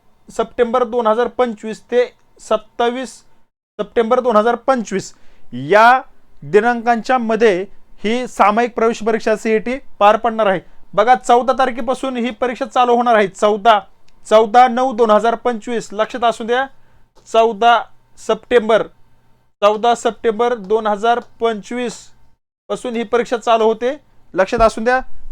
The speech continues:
चौदा नऊ दोन हजार पंचवीस.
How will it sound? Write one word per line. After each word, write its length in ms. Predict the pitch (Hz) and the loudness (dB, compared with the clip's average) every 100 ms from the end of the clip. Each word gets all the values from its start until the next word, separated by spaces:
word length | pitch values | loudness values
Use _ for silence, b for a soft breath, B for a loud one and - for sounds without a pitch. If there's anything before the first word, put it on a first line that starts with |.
| - | -6
चौदा 480 | - 214 202 233 254 247 - - - - - | 2 2 4 4 4 0 -12 -14 -20 -20 -2
नऊ 220 | 202 240 | 0 2
दोन 220 | 214 226 | 2 2
हजार 240 | 214 233 233 | 4 4 4
पंचवीस. 640 | 277 262 - 226 - | 2 0 -2 -4 -4